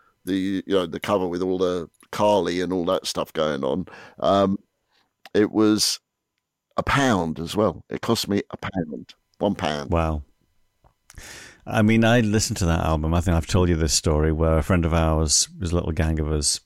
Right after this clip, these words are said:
Speaker 2: uh, up in, uh, Saint Helens, and this, this guy's parents had left, so all that was left in the house, an empty house, before they all moved out, was his, uh, record,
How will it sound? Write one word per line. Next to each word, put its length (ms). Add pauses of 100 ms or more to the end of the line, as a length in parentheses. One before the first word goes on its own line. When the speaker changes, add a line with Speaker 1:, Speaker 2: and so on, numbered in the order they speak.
(100)
Speaker 2:
uh, 180
up 160
in, 180
uh, 220
Saint 280
Helens, 500 (120)
and 360 (880)
this, 120 (140)
this 240
guy's 400
parents 400
had 140
left, 240
so 180
all 160
that 80
was 160
left 400
in 160
the 60
house, 400
an 80
empty 240
house, 320
before 260
they 140
all 160
moved 280
out, 200
was 160
his, 360
uh, 220
record, 300